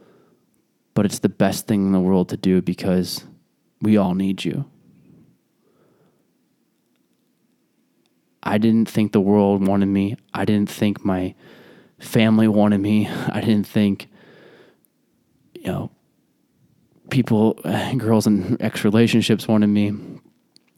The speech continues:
I didn't think my friends cared about me. I didn't think, you know,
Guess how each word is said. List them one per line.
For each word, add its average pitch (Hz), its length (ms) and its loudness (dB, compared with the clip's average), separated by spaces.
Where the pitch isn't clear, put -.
I 107 80 -2
didn't 107 220 2
think 110 160 2
my 98 100 0
friends 104 320 0
cared 98 300 -2
about 95 300 0
me. 98 300 -2
I 101 140 -2
didn't 98 260 2
think, 98 480 -2
you 120 120 -4
know, 95 280 0